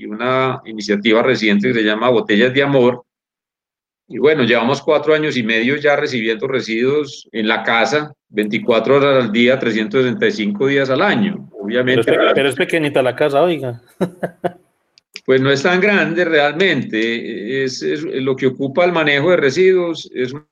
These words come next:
Speaker 1: espacio inicial donde está el punto de entrega de cerca de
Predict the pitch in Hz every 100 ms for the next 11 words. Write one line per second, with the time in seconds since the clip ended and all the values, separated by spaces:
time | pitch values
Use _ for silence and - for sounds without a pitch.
0 | 151 151 - 160 156 151 135 151 127 110
1 | 120 110 113 107 104 120 - 151 151 143
2 | 107 165 175 165 156 139 117 107 104 104
3 | 131 127 117 110 101